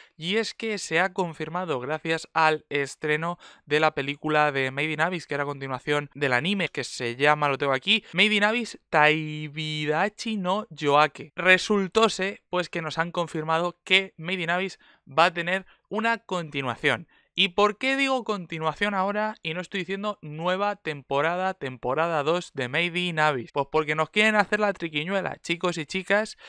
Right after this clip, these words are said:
Esta es la primera imagen que hemos recibido de esta continuación, porque parece ser que la palabra que han utilizado en el japonés para decir que continuaban Made in Abyss puede tener la interpretación de series, ¿vale? O sea, de serie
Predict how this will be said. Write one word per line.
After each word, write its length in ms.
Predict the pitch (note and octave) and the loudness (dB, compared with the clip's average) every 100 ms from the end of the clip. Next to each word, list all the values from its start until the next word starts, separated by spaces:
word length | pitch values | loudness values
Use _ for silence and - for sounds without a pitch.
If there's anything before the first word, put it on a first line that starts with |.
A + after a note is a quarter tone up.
| - | -14
Esta 200 | - E3 | -8 2
es 20 | |
la 80 | D#3+ | 2
primera 240 | D#3 D#3+ E3 | 4 0 0
imagen 320 | D#3+ E3 D3 | -2 -4 -6
que 80 | D3+ | -2
hemos 160 | D#3 | -2
recibido 420 | D#3 D#3 C#3 C#3 | -2 -4 -4 -2
de 60 | C#3+ | -2
esta 180 | D3 C#3+ | -2 -4
continuación, 720 | C3 D3 F3+ D3 D3+ D#3+ F#3 - - - _ | -4 -2 -2 0 0 0 -2 -16 -20 -20 _
porque 300 | G3 A3 A3 | -2 0 -2
parece 320 | F#3 G3 F#3 | -2 -2 -4
ser 300 | E3 G#3 G#3+ | -4 -4 -4
que 140 | - D#3 | -4 0
la 140 | C#3+ | 4
palabra 340 | D3+ F3+ G#3+ | 6 6 4
que 80 | G#3 | 0
han 80 | G3+ | -6
utilizado 500 | F#3 F#3 F3+ F#3+ F#3+ | -4 -4 -2 0 -2
en 60 | F3 | -4
el 120 | E3 | -10
japonés 840 | - D3 C#3+ D3 F3 E3+ - - _ _ _ _ | -4 -2 0 0 0 -2 -8 -18 _ _ _ _
para 340 | - F3 F3 C3 | 6 8 8 2
decir 320 | B2+ - F3 | -4 -4 -4
que 80 | C#3 | -4
continuaban 800 | C3+ B2+ C3 C#3+ F#3 F3 A#2+ G#2+ | -6 -6 -6 2 4 4 2 0
Made 220 | C#3+ D#3 | -6 -4
in 100 | D#3+ | 0
Abyss 400 | F#3 E3 F#3 - _ - - _ | 2 0 -2 -10 _ -20 -20 _
puede 200 | F3+ F#3+ | -2 0
tener 160 | G3 | -2
la 80 | G3 | -4
interpretación 640 | F#3 F#3 F3+ E3+ F#3 F3+ | -2 -2 0 -2 -2 -2
de 100 | D3+ | -2
series, 720 | C3+ - G3+ F#3+ G#3+ B3 - - | -6 -6 -6 -4 -6 -10 -18 -4
¿vale? 200 | D3 E3+ | -2 -2
O 20 | |
sea, 140 | - | -6
de 80 | B2 | -8
serie 480 | - E3 F3 E3 A3+ | -2 -2 -2 -4 -10